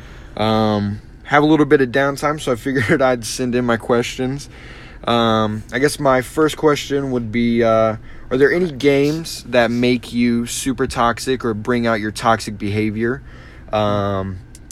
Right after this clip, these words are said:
mine would probably be League of Legends.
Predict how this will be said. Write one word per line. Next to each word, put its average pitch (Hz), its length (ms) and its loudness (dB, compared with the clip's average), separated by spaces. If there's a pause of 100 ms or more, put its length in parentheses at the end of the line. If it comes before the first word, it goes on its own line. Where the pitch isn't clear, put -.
(120)
mine 123 460 4
would 123 300 -2
probably 135 440 4
be 131 240 0
League 127 240 0
of 127 60 2
Legends. 135 640 0